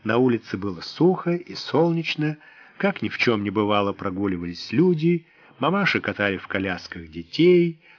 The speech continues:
судачили на скамейках старушки, то и дело мимо проезжали машины. Большеголовый сидел в той же позе. Прошло всего десять минут, и он не успел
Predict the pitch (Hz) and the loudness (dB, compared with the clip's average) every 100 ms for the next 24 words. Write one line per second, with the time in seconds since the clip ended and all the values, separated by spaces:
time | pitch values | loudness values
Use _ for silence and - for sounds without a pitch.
0 | - - 127 180 185 113 104 98 - 101 | -12 -4 0 2 0 -2 -2 -4 -6 -4
1 | 98 92 92 - - 85 143 190 - - | -2 -4 -8 -10 -8 -4 0 0 -2 0
2 | 156 160 _ _ _ 208 208 175 156 180 | -2 -2 _ _ _ 2 2 4 4 6
3 | 170 160 113 165 151 - 98 92 90 123 | 4 4 2 2 0 -4 -4 -4 -2 0
4 | 147 143 95 95 - 80 82 78 80 _ | 0 -2 -2 -2 -2 -4 -10 -12 -16 _
5 | _ - _ _ _ - 123 135 - 131 | _ -20 _ _ _ -6 -2 0 2 0
6 | 120 117 107 104 175 214 202 214 214 196 | 2 0 2 4 4 4 4 4 2 -2
7 | _ _ - - 98 160 175 - - 156 | _ _ -8 -4 2 2 2 -2 2 2
8 | 135 120 123 101 78 - - _ _ _ | 2 0 -2 -4 -4 -10 -20 _ _ _
9 | _ _ _ _ _ - 139 - 175 - | _ _ _ _ _ -8 -4 2 2 2
10 | 175 170 165 165 175 - 151 156 147 92 | 2 2 4 4 4 2 -2 0 0 -2
11 | - - 117 123 139 135 131 _ _ _ | -8 -6 2 4 4 2 -4 _ _ _
12 | 120 131 151 156 - 131 98 65 | -2 0 0 -2 -4 0 0 -2